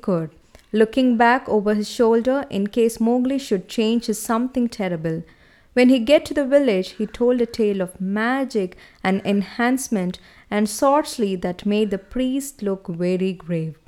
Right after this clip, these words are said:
Mowgli went on with his work,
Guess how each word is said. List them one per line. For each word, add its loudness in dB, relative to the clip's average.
Mowgli 6
went 2
on 2
with -4
his -4
work, 0